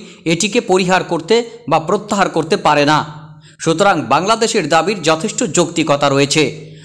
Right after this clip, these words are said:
শুধুমাত্র বন্ধুত্বের খাতিরে বাংলাদেশ এখনও পর্যন্ত পানি নিয়ে জাতিসংঘ বা আন্তর্জাতিক আদালতে যায়নি,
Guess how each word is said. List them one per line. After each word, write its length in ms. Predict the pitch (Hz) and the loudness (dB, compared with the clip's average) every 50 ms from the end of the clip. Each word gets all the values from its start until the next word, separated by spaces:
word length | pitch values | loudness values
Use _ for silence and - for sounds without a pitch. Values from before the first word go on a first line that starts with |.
| - - - | -20 -14 -4
শুধুমাত্র 460 | - 160 170 208 220 226 220 220 226 220 156 | -2 0 0 2 2 0 0 0 0 -4 -2
বন্ধুত্বের 540 | 113 131 156 180 185 214 226 - - 262 - | 0 0 2 2 2 0 0 2 0 0 2
খাতিরে 320 | - 208 190 - 147 175 220 | 2 0 0 0 -2 -2 0
বাংলাদেশ 440 | 190 185 180 180 180 180 175 165 - - - | 0 0 0 2 0 0 0 -2 -6 -4 -4
এখনও 320 | 180 170 - 226 240 233 | -6 0 0 0 0 0
পর্যন্ত 420 | - 190 165 143 127 143 135 143 202 233 254 254 - - - - - _ | 0 0 0 0 0 0 -2 0 -4 -4 -4 -6 -12 -20 -20 -20 -2 _
পানি 220 | 156 165 180 214 233 | 2 2 2 0 -2
নিয়ে 200 | 226 208 170 139 | 0 0 0 2
জাতিসংঘ 520 | 139 151 160 - 233 220 - 233 196 156 156 | 2 2 2 2 -2 -4 -4 -4 -2 -2 0
বা 120 | 156 165 156 | 2 2 2
আন্তর্জাতিক 580 | 151 151 151 196 202 185 175 160 139 151 139 139 | 2 0 0 -2 -2 0 0 0 0 0 0 0
আদালতে 380 | 139 127 143 139 139 135 202 190 | 0 2 2 2 2 0 0 0
যায়নি, 400 | 143 139 135 135 135 139 139 | 2 2 2 2 2 2 2